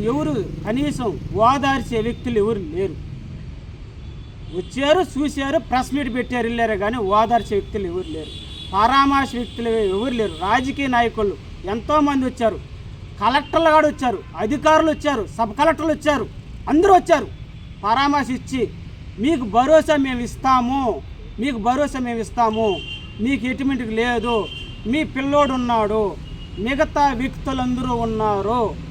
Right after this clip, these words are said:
అని చెప్పి కలెక్టర్ వచ్చాడు, సబ్ కలెక్టర్ వచ్చారు, ఎమ్మెల్యేలు వచ్చారు, మంత్రులు వచ్చారు. మాకు ఎటువంటి భరోసా లేదు, ఇప్పటికి ఇవ్వలేదు. ఇప్పుడు ఫోన్ చేసి కానీ, అధికారులు కానీ, పోలీసు వాళ్ళు కానీ, ఎవరు కానీ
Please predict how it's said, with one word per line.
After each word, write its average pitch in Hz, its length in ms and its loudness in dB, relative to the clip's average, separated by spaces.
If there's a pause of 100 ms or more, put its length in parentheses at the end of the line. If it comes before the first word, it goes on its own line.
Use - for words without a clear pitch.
(140)
అని 254 240 2
చెప్పి 254 240 -4
కలెక్టర్ 226 460 -2
వచ్చాడు, 254 400 -2 (320)
సబ్ 220 200 -2
కలెక్టర్ 262 300 -2
వచ్చారు, 254 300 -2 (420)
ఎమ్మెల్యేలు 262 400 0
వచ్చారు, 262 400 0 (380)
మంత్రులు 302 380 2
వచ్చారు. 262 340 0 (380)
మాకు 240 300 4
ఎటువంటి 254 260 -2
భరోసా 240 480 2
లేదు, 208 480 4 (380)
ఇప్పటికి 277 420 2 (140)
ఇవ్వలేదు. 311 500 6 (640)
ఇప్పుడు 285 220 -2 (180)
ఫోన్ 269 300 4
చేసి 277 200 -2
కానీ, 254 260 0 (160)
అధికారులు 294 600 0
కానీ, 269 320 2 (460)
పోలీసు 285 400 2
వాళ్ళు 277 140 -2
కానీ, 262 320 2 (460)
ఎవరు 302 420 4
కానీ 269 300 2